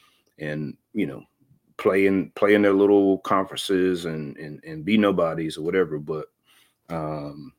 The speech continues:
you know, that's what, that's not what F S U is about. Uh, people trying to clown F S U for, for, for leaving. I was like,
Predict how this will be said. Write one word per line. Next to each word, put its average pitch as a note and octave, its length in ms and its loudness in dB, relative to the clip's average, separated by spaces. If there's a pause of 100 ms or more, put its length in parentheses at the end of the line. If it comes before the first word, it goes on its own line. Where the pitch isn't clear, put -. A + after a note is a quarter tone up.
(120)
you D#2+ 120 -10
know, C#2+ 160 -12
that's F#2+ 240 -4
what, F#2 320 0
that's - 180 -4
not F#2 160 0
what F2+ 160 0
F F2 140 -8
S - 120 -12
U D#2+ 60 -12
is D2+ 60 -14
about. - 260 -10 (500)
Uh, C3 320 -20 (880)
people G#2 280 2
trying G2+ 200 4
to F2 60 -2
clown G#2 440 0
F F2+ 100 -2
S - 140 -10
U F#2 80 0
for, - 420 -6
for, - 360 -8 (680)
for F2 240 2
leaving. F#2+ 400 6
I F#2 40 2
was F2+ 100 0
like, E2 160 2